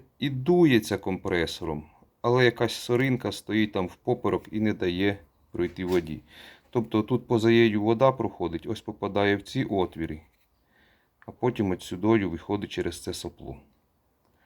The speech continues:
І воно було трошечки забите в мене. Ну, така проблема. Далі проблема.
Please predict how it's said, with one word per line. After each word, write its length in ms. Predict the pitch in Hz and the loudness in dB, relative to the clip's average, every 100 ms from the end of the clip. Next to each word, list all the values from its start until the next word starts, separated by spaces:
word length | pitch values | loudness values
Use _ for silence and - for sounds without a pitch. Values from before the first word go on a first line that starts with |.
| _ _ _ _ | _ _ _ _
І 60 | 101 | -2
воно 220 | 107 147 | 0 2
було 260 | 117 104 101 | 2 0 0
трошечки 580 | 151 165 - - - | 2 0 0 -10 -8
забите 480 | 95 87 78 78 73 | -4 -4 -2 -6 -6
в 60 | 73 | -6
мене. 300 | 71 73 80 _ _ _ _ _ _ _ _ _ _ _ _ _ _ _ _ _ - | -6 -8 -12 _ _ _ _ _ _ _ _ _ _ _ _ _ _ _ _ _ -8
Ну, 240 | 117 170 - | -4 -4 -6
така 260 | - 135 | -2 0
проблема. 600 | 127 107 87 82 80 80 | 2 0 2 2 2 2
Далі 260 | 98 135 131 | 4 4 2
проблема. 760 | - 113 113 151 170 160 151 | 0 0 2 4 6 4 2